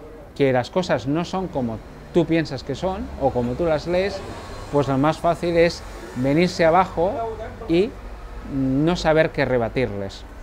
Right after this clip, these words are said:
Pues hay que superar esto, ¿eh?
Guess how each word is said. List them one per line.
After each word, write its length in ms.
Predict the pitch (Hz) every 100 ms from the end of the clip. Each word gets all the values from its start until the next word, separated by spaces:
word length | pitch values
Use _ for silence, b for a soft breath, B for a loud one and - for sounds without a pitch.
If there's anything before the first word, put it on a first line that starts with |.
| - - - - - -
Pues 280 | 123 135 - -
hay 160 | 208 214
que 140 | 208
superar 500 | 180 180 156 139 120
esto, 400 | 110 101 - - 98 226 233 - - 190 185
¿eh? 180 | 147